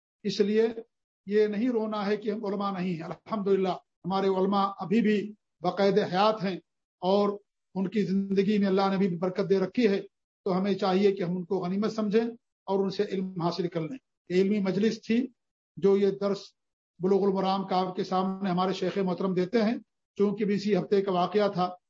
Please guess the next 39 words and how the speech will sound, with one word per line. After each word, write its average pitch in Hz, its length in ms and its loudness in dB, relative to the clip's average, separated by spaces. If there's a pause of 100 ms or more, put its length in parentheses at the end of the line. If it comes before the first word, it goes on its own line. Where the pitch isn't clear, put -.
(180)
کہ 190 80 0
دو 185 240 0
عظیم 214 240 2
شخصیتیں، 190 560 0 (540)
علمی 220 240 2
شخصیتیں 196 480 -2
ہم 185 120 -2
سے 202 120 -2
رخصت 185 340 -4
ہو 185 160 0
گئیں، 190 120 -2
جدا 190 180 0
ہو 175 240 2
گئیں، 185 180 2 (360)
اور 180 160 0
ہم 180 160 0
سب 196 200 0
نڈھال 180 460 2
تھے 208 120 2
اس 190 120 -6
سے۔ 185 140 -2 (520)
خود 208 160 2
ہمارے 190 400 -2
شیخ 185 240 -4
محترم 196 400 -2
کی 220 100 -6
طبیعت 190 300 0
بھی 196 120 -2
کچھ 196 180 -8
ناساز 180 420 0
ہے، 180 160 -2 (460)
اے، 180 220 0
سر 180 180 2
میں 190 140 2
درد 196 280 2
ہے، 185 160 2 (400)
اور 196 220 4
ان 185 200 -4
دونوں 202 400 0